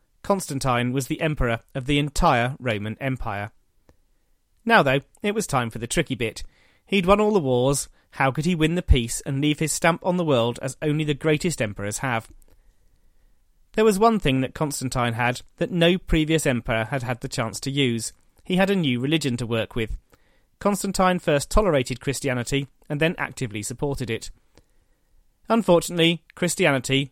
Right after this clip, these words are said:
as we know, like the empire itself, was not united. As we discovered in the last chapter,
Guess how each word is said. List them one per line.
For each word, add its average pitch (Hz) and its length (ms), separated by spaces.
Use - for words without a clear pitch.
as 113 180
we 156 120
know, 135 200
like 143 280
the 156 100
empire 165 340
itself, 131 420
was 117 160
not 131 360
united. 123 520
As 196 160
we 220 80
discovered 165 400
in 151 120
the 147 60
last 160 280
chapter, - 380